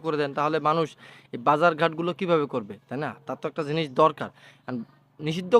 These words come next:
করছেন, খুবই ভালো কাজ করছেন, কিন্তু বিকল্প তো একটা আনতে হবে। বিকল্প না এনে যদি আপনারা নিষিদ্ধ করে দেন, তাহলে বিষয়টা মানুষ, জনগণের জন্য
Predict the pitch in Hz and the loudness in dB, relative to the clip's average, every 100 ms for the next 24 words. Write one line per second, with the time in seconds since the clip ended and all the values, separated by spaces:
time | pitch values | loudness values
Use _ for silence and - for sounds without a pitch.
0 | 226 226 254 233 233 214 202 196 180 - | 6 4 2 0 2 6 6 4 0 -2
1 | 143 160 175 175 160 190 226 220 226 220 | -6 -6 -6 -6 -4 0 0 0 -2 -2
2 | 240 190 247 262 233 151 143 - 196 220 | 0 2 2 4 4 4 2 -4 -4 -2
3 | 202 214 202 196 196 196 190 196 196 190 | 0 2 4 4 4 0 -2 -2 -2 -2
4 | 170 175 175 175 165 165 156 170 170 185 | -4 -6 -4 -2 0 0 0 0 2 0
5 | 170 185 185 180 185 - - - - - | -4 -2 0 0 0 -4 -12 -20 -20 -12
6 | 120 170 196 214 196 214 | 2 4 4 2 2 0